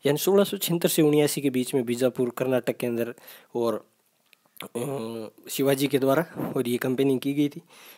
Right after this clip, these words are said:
फिर यहाँ पे एक जिंगी नाम की जगह, उसको कैप्चर किया गया था, वेलोर को कैप्चर किया गया था,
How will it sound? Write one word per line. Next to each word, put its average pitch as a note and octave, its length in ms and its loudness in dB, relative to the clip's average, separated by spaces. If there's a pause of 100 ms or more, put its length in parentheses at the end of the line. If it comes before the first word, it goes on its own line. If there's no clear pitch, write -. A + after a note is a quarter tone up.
(140)
फिर G3 140 2
यहाँ D#3+ 240 4
पे D#3+ 220 0 (160)
एक C3+ 160 -4
जिंगी D3 340 4
नाम C#3 200 4
की C3+ 120 0
जगह, C3+ 180 2
उसको C#3 280 0
कैप्चर B2 340 0
किया C3+ 240 2
गया C3+ 160 4
था, - 140 -6 (460)
वेलोर D3+ 300 12
को D#3 140 -2
कैप्चर D3+ 380 2
किया D3 240 4
गया D3 140 2
था, D#3+ 260 -8